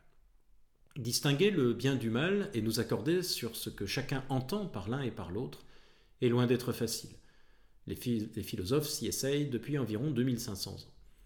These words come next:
L'avortement est considéré comme un droit fondamental de la femme par beaucoup, mais comme une abomination par d'autres.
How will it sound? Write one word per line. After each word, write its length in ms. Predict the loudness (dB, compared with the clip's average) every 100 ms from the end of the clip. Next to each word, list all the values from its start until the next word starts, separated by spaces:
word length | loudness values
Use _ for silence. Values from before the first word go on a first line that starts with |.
| -20 -20 -16 -10
L'avortement 520 | -8 -4 0 2 2
est 120 | 0
considéré 500 | -2 -2 0 0 -2
comme 180 | -2 -4
un 120 | -6
droit 280 | -4 0 0
fondamental 680 | 0 0 2 2 2 0 2
de 80 | 0
la 120 | -2
femme 360 | -4 -2 -2
par 180 | -4 -6
beaucoup, 400 | -4 -4 -4 -8 -10 -18 -20 -8 -2
mais 100 | 2
comme 180 | 4
une 140 | 6 6
abomination 640 | 6 6 6 4 0 -4
par 180 | -6 -10
d'autres. 300 | -14 -18